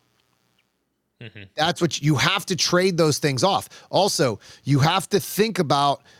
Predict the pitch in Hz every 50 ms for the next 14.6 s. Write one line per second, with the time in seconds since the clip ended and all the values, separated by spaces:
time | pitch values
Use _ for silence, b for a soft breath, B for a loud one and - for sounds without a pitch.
0 | b b 123 120 120 151 156 147 135 135 156 175 175 - - - - - 156 135
1 | 107 107 156 160 - - 123 98 92 - 135 123 107 120 156 170 170 - - 156
2 | 123 107 - 190 208 - - 156 131 120 117 120 113 - - - 104 101 98 -
3 | - 64 60 - - 147 143 170 196 214 220 214 185 - 196 190 180 131 151 143
4 | 156 165 151 156 165 147 - - 139 123 - - 190 190 208 214 226 233 226 208
5 | 202 190 160 175 165 - 139 143 139 131 - B B B B B B B B -
6 | 139 135 131 - - 165 165 156 151 139 - - - - 185 196 202 190 185 180
7 | 175 156 123 165 160 151 147 143 143 143 131 - 147 131 131 127 120 - - 135
8 | 147 151 147 143 131 98 - - - _ _ _ - 110 110 117 127 143 160 151
9 | - 170 156 143 131 - - - - - 147 147 147 - 147 123 127 120 - -
10 | - - 147 123 113 107 107 104 B B B B B - 170 208 233 196 - -
11 | 175 208 247 254 240 226 214 190 160 - - - - - - - - 143 131 175
12 | 165 135 - - 165 165 160 - - - 120 143 147 147 143 135 135 131 123 117
13 | - 139 139 139 131 - 139 117 113 107 107 139 139 135 131 120 - 131 113 -
14 | - 147 147 143 - 123 131 135 139 - -